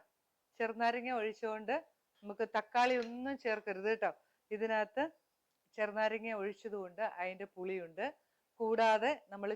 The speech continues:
ചെറുനാരങ്ങ നീരിനകത്ത് ഈ മട്ടൺ ഒന്ന് മുക്കി വെച്ചിട്ടുണ്ടായിരുന്നു ഒരു അരമണിക്കൂർ കഴുകിയിട്ട്. അതുകൊണ്ട് തന്നെ അത്യാവശ്യം പുളിയൊക്കെ കറിക്കുണ്ട്. ഇനി നമുക്ക് നമ്മുടെ കറി അങ്ങ് സ്റ്റൗ അങ്ങ് ഓഫ് ചെയ്തേക്കാം. ചെറുതായിട്ടിങ്ങനെ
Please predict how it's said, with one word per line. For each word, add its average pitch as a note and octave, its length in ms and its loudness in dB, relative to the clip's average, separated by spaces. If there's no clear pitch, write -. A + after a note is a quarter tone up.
ചെറുനാരങ്ങ G3+ 540 -4
നീരിനകത്ത് G#3 580 -4
ഈ - 20 -8
മട്ടൺ G3+ 360 -6
ഒന്ന് G3 220 -10
മുക്കി - 340 -8
വെച്ചിട്ടുണ്ടായിരുന്നു E3+ 760 -4
ഒരു F3 140 -2
അരമണിക്കൂർ E3 560 -8
കഴുകിയിട്ട്. F3+ 600 -6
അതുകൊണ്ട് A#3 340 4
തന്നെ G3 220 -6
അത്യാവശ്യം G#3 460 -4
പുളിയൊക്കെ G3+ 720 0
കറിക്കുണ്ട്. F3 520 -2
ഇനി A3+ 140 2
നമുക്ക് G3 300 -4
നമ്മുടെ F#3 240 -10
കറി A3 280 0
അങ്ങ് G#3+ 200 -12
സ്റ്റൗ G#3+ 220 0
അങ്ങ് G#3+ 180 -6
ഓഫ് G#3+ 180 -10
ചെയ്തേക്കാം. A3 420 -2
ചെറുതായിട്ടിങ്ങനെ A3 840 2